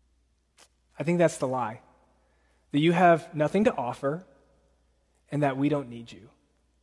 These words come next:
And I think that's just a lie from the enemy.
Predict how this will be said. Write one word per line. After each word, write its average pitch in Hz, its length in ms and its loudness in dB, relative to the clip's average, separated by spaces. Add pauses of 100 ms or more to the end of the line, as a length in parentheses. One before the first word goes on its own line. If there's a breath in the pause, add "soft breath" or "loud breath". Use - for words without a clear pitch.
(1300)
And 175 220 2 (180)
I 175 100 -6
think 226 260 -2
that's 202 160 -4
just - 220 -8
a 160 40 0
lie 135 340 -2
from 147 200 -10
the 143 140 -12
enemy. 127 420 -12